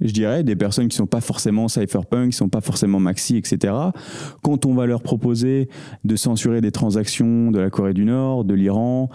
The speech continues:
euh, de la Russe qui, euh, envahit maintenant, euh, euh, la Biélorussie ou, euh, l'Estonie, et cetera,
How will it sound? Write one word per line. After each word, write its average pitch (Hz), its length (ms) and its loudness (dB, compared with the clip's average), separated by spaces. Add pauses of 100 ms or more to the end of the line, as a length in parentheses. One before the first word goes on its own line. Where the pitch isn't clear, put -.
(280)
euh, 101 220 0
de 101 120 0
la 101 160 0
Russe 117 340 0
qui, 101 500 0
euh, 95 240 0
envahit 107 440 2
maintenant, 107 580 0
euh, 95 400 0 (440)
euh, 87 220 0
la 101 120 0
Biélorussie 107 920 2
ou, 107 340 2
euh, 95 160 2
l'Estonie, 107 500 2
et 101 60 0
cetera, 131 500 -2